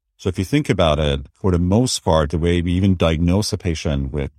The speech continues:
with cancer, when we say somebody has lung cancer, why do we say the patient has lung cancer? Because it's a tumor that's in the lung. Well, that's easy. And so why do we say that? There's actually a historical reason for that,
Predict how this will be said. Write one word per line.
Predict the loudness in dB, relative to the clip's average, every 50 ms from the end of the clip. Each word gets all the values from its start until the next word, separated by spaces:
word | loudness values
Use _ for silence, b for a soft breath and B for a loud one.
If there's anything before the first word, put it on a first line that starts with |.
| _
with | -8 -8 -8
cancer, | -6 -6 -6 -6 -6 -6 -6 -6 -6 -8 -10 -12 -6
when | -2 0 0 2 2 0 0
we | -2 -2
say | -2 -2 -4
somebody | -2 -2 -4 -2 -2 -2 -2 -2
has | -2 -2 -4 -2 -2
lung | -4 -2 2 2 4 4 2
cancer, | 2 0 -4 -6 -6 -6 -8 -10 -10 -10 -10 -10
why | -6 -2 0 0 0
do | -2 -4
we | -4 -4 -6 -6
say | -6 -2 -2 0 0 0 -2 -4 -6
the | -10 -12 -18 -20 _ _ _ _ _ _ _ _ _
patient | -6 -6 -4 -2 -4 -4
has | -4 -2 0
lung | 0 0 0
cancer? | -2 -4 -6 -8 -6 -10 -10 -12 -12 -14 -10 _
Because | -4 -2 0 0 0 0
it's | -2 -4 -4 -2 -2
a | -2 -2 -2
tumor | -4 0 4 4 6 6 6 4 2 2 0
that's | 0 -2 -2 0 0
in | 0
the | 0 0
lung. | 2 2 2 0 0 -2 -6 -8 -6
Well, | -4 -4
that's | -4 -4 -2 0
easy. | 0 0 0 0 -2 -4 -4 -2
And | -2 0 0 2 0 0 -2 -6 -6
so | -4 -4 -4 -2
why | 0 2 2 2
do | 2 0 -2
we | -2 -2 -4 -6 _ _ _ _ _
say | -10 -4 0 2 2 2 2
that? | 2 2 0 0 -2 -6 _ _ _ _ _ _ _
There's | 0 0
actually | 0 2 0 0
a | 0
historical | -2 -4 -2 -2 0 2 2 2 0 0 -2 -4
reason | -2 -2 -2 0 -2 -4 -4
for | -4 -4 -4
that, | -4 -4 -4 -6 -6